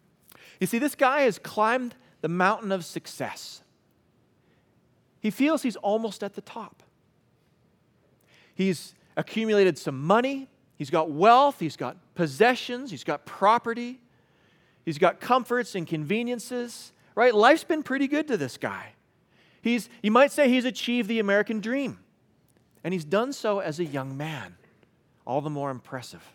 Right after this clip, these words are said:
And while he is almost at the summit of Mount Success, he's very conscious that he's not at the top. There's something that's preventing him from getting to the apex, from getting to the very top. He, he knows he's gotta climb over this last step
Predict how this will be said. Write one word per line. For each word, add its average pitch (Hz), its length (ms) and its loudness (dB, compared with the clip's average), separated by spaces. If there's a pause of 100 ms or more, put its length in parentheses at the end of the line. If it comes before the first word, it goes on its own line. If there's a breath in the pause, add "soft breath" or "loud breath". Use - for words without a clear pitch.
(1400 loud breath)
And 185 160 2
while 247 320 6 (220 loud breath)
he 240 240 4
is 196 140 8 (100)
almost 311 500 8
at 269 220 2
the 247 100 0
summit 262 420 0
of 156 140 0
Mount 202 300 0
Success, - 640 -2 (180 loud breath)
he's 220 260 2
very 240 320 2
conscious 220 540 -6
that 170 140 -6
he's 160 220 -8
not 175 300 -8
at 156 200 -12
the 165 80 -14
top. - 460 -18 (680 soft breath)
There's 208 200 6
something 247 420 0
that's 214 160 0
preventing 220 320 -2
him 202 100 -4
from 170 180 -8
getting 214 320 4
to 214 100 -8
the 208 140 -6
apex, 202 440 0
from 151 120 -10
getting 208 180 0
to 202 40 -6
the 208 60 0
very 214 220 -2
top. 240 360 4 (180 loud breath)
He, 208 100 -2
he 190 240 -2
knows 254 300 2
he's 233 120 -6
gotta 277 240 2
climb 254 320 -2
over 285 180 2
this 202 180 -4
last 247 300 -2
step - 500 -2